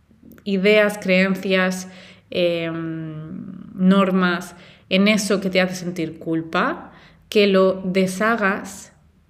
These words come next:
con conciencia y coherencia y con objetividad, que desmontes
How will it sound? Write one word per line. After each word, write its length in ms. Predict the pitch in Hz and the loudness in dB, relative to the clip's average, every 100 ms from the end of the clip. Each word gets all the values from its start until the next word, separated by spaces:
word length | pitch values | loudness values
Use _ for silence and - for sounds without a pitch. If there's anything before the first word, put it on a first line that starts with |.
| _ _ _ _ - | _ _ _ _ -6
con 260 | 202 190 | 0 0
conciencia 480 | 185 185 202 190 196 | 2 0 2 0 0
y 80 | 180 | -2
coherencia 680 | 180 165 165 165 175 180 - | -2 -6 -6 -6 -6 -6 -8
y 80 | 185 | -6
con 160 | 185 180 | -2 -2
objetividad, 680 | 175 180 170 160 156 147 - - _ | -4 -8 -8 -8 -8 -10 -14 -20 _
que 140 | - 202 | 2 4
desmontes 1000 | 196 190 202 202 196 185 160 - - | 4 4 2 2 2 0 -4 -6 -14